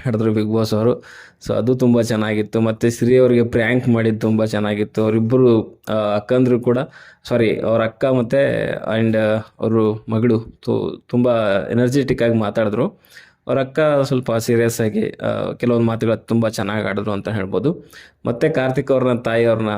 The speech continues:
ಮತ್ತೆ ವಾಪಸ್ ಕರೆಸಿ, so ಅಲ್ಲಿ ಮತ್ತೆ, ಆ, ಮಾತಾಡುವಂಥ ಅವಕಾಶ ಕೊಟ್ರು. So ಅವ್ರ ತಾಯಿ ಕೂಡ ತುಂಬಾ ಕೆಲವರಿಗೆ ಸ್ಟ್ರೇಟ್ ಫಾರ್ವರ್ಡ್ ಆಗಿ ಕೆಲವೊಂದು ಸಜೆಷನ್‌ನ ಕೊಟ್ರು,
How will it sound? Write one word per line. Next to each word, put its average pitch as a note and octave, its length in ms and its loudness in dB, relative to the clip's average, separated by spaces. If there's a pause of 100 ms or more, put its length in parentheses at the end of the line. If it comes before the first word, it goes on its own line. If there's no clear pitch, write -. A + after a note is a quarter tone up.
(180)
ಮತ್ತೆ A2 240 -2
ವಾಪಸ್ A2+ 380 -2
ಕರೆಸಿ, A2 560 -2 (100)
so G#2+ 300 -2
ಅಲ್ಲಿ A2+ 220 2
ಮತ್ತೆ, G#2+ 680 -2
ಆ, A2 240 -4
ಮಾತಾಡುವಂಥ G#2+ 520 -2
ಅವಕಾಶ G#2+ 300 -2
ಕೊಟ್ರು. A2 520 -2 (420)
So A2 60 -4
ಅವ್ರ A#2+ 120 0
ತಾಯಿ C3+ 260 0
ಕೂಡ B2+ 160 0
ತುಂಬಾ A#2+ 640 0
ಕೆಲವರಿಗೆ B2+ 560 2
ಸ್ಟ್ರೇಟ್ D3 360 0
ಫಾರ್ವರ್ಡ್ C3 400 2
ಆಗಿ A#2+ 220 2
ಕೆಲವೊಂದು A#2 340 2
ಸಜೆಷನ್‌ನ A2+ 420 0
ಕೊಟ್ರು, G2+ 420 -4